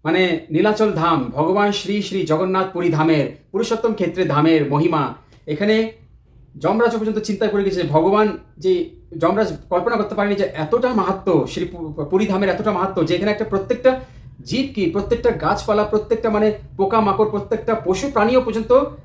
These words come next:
এখানে তাদের কর্মফল ভোগ করতে হয় না। তো এই পুরুষোত্তম ক্ষেত্রে কারোর কর্মফল ভোগ করতে হয় না, এখানে সবাই বিমুক্ত হয়ে যায়। যে পুরুষোত্তম ক্ষেত্রে পাপ করবে সেটা ভগবান বিচার করবে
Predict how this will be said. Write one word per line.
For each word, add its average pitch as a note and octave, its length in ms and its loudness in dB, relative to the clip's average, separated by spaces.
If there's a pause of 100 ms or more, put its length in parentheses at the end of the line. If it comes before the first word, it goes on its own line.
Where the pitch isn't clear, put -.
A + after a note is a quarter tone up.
(160)
এখানে G3+ 260 0
তাদের F#3+ 260 -2
কর্মফল F3+ 380 2
ভোগ F3 200 4
করতে G3 200 0
হয় E3 200 0
না। C#3+ 220 0 (320)
তো E3+ 200 -2
এই B3+ 440 -2
পুরুষোত্তম A#3+ 420 2
ক্ষেত্রে G#3 500 0 (200)
কারোর F#3 260 2
কর্মফল F#3+ 460 2
ভোগ F3+ 200 2
করতে G3+ 180 -2
হয় F#3 120 0
না, E3+ 60 0
এখানে F#3+ 140 -4
সবাই F#3 320 2
বিমুক্ত G#3 280 0
হয়ে F3+ 220 4
যায়। C#3+ 200 0 (380)
যে F3+ 240 2
পুরুষোত্তম B3+ 400 2
ক্ষেত্রে A#3+ 260 0
পাপ G3+ 280 2
করবে G#3 240 4
সেটা G#3+ 200 -2
ভগবান F3+ 320 0
বিচার F3 260 0
করবে B2+ 280 0